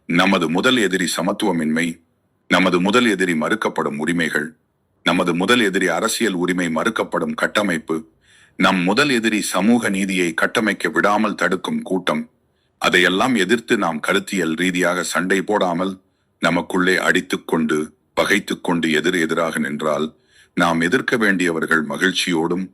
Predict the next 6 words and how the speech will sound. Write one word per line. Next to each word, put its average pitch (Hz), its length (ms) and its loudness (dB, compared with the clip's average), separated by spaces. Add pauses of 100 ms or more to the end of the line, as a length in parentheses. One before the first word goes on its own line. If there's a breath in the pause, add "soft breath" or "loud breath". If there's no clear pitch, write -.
(360)
நம் 85 240 2
அனைவரையும் 95 680 0
மீண்டும் 87 400 -2
மீண்டும் 85 380 -2 (160)
ஆதிக்க 101 440 0
மனோபாவத்துடன் 80 920 -2